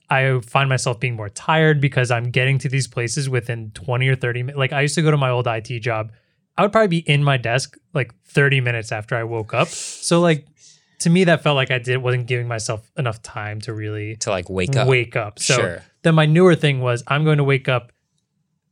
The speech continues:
Speaker 1: almost, like, thirty minutes to an hour earlier
Speaker 2: Mm.
Speaker 1: and, like, relax a little bit. Like, I'm not gonna just hop out of bed. 'Cause I used to do what you did.
Speaker 2: That was my thing.
Speaker 1: I would have to hit feet on the floor and go. And
Speaker 2: Mm-hmm.
Speaker 1: like,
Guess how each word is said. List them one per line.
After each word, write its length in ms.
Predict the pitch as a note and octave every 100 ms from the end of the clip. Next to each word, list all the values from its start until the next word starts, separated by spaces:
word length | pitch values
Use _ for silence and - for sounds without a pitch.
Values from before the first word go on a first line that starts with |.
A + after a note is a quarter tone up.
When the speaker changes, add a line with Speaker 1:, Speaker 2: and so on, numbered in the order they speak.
| _ _
Speaker 1:
almost, 360 | F3+ F#3+ A3 G#3
like, 140 | D3
thirty 380 | - - D3+ D3+
minutes 240 | D3 C#3 -
to 140 | C#3
an 60 | C3
hour 360 | B2 C3+ C3+
earlier 640 | B2 B2+ C#3 D3 D#3+ E3+ - _ _ _ -
Speaker 2:
Mm. 60 |
Speaker 1:
and, 320 | D3+ C3+ C3 B2+
like, 200 | A#2 A2 -
relax 480 | C#3 C#3 A#2+ G#2+ -
a 40 |
little 140 | A#2 G#2
bit. 140 | A2+
Like, 140 | G#2+ G#2
I'm 100 | A2
not 220 | A2 A2+
gonna 140 | C#3
just 180 | C3 A#2+
hop 380 | - - A2+ A2+
out 140 | B2
of 120 | A#2+ G#2+
bed. 240 | G#2+ A2
'Cause 140 | C#3
I 60 | C3
used 160 | C#3 C3+
to 60 |
do 100 | D#3
what 120 | C#3
you 180 | B2 C#3+
did. 120 | C3+
Speaker 2:
That 80 | A#2
was 100 | A2
my 160 | G#2+ G#2
thing. 280 | - - F#2+ -
Speaker 1:
I 60 |
would 120 | C3+ C3
have 260 | - C3 -
to 120 | A#2+
hit 360 | - C#3 C#3+ _ _ _ _ _
feet 160 | - E3
on 120 | D#3
the 60 | C3+
floor 280 | D3+ C#3
and 160 | B2 A2
go. 320 | A2+ G2+ A2+ _ _ -
And 180 | C3+ A#2
Speaker 2:
Mm-hmm. 80 | A2+
Speaker 1:
like, 280 | G#2 G#2